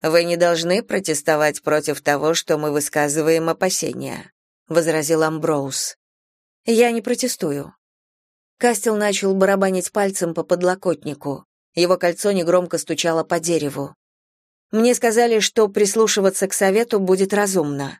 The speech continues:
продолжила я, «и что когда его игнорировали, это ни к чему хорошему не приводило. И мы с Кастелом намерены следовать этой рекомендации.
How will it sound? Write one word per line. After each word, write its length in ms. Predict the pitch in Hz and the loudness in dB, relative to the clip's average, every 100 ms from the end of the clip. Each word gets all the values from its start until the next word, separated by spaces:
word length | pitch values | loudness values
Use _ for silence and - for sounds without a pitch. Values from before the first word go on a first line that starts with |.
| _ _ _ | _ _ _
продолжила 560 | 170 160 156 143 151 151 | 0 2 0 0 -2 -2
я, 380 | 143 151 135 - _ _ _ - | -2 -2 -4 -12 _ _ _ 0
«и 100 | 208 | 2
что 160 | 214 | 4
когда 260 | 208 196 202 | 4 4 4
его 320 | 196 190 196 | 4 4 4
игнорировали, 960 | 180 190 190 233 226 156 147 143 147 _ _ _ | 4 2 2 2 2 2 0 -2 -6 _ _ _
это 220 | 262 262 | -2 0
ни 140 | 226 208 | 0 0
к 40 | |
чему 220 | - 226 | -2 -2
хорошему 500 | 202 196 185 - 170 | 0 2 2 2 0
не 120 | 170 165 | -2 0
приводило. 720 | 165 165 160 160 147 139 - _ _ _ _ - | 0 0 0 -2 -2 -4 -8 _ _ _ _ 0
И 140 | 190 | 2
мы 120 | 196 | 2
с 60 | 190 | 2
Кастелом 540 | 220 208 202 185 175 | 0 0 2 2 2
намерены 480 | 170 180 190 180 175 | 0 2 2 2 0
следовать 540 | - 202 190 151 147 | 0 0 2 0 0
этой 220 | 165 160 156 | -2 0 -2
рекомендации. 1000 | 151 156 160 160 156 143 - 151 143 | -2 -2 -2 0 -2 -2 -4 -4 -6